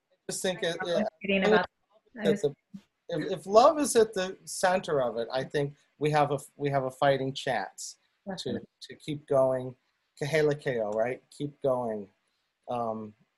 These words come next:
Speaker 1: and, uh, and face pain and hardship and sorrow and, and, uh, still be,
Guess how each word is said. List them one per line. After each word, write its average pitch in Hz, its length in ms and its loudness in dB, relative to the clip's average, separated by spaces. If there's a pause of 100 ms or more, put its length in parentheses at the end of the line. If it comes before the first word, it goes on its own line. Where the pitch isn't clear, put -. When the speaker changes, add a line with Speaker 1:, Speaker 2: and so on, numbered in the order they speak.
(160)
Speaker 1:
and, 117 420 -4
uh, 107 200 -2 (440)
and 123 140 -10
face 151 480 0 (160)
pain 139 360 -2
and 120 120 -8
hardship 143 640 -2
and 120 100 -12
sorrow 139 580 2 (400)
and, 151 300 0 (140)
and, 165 320 0
uh, 160 140 0
still 196 720 0 (1800)
be, 165 540 -6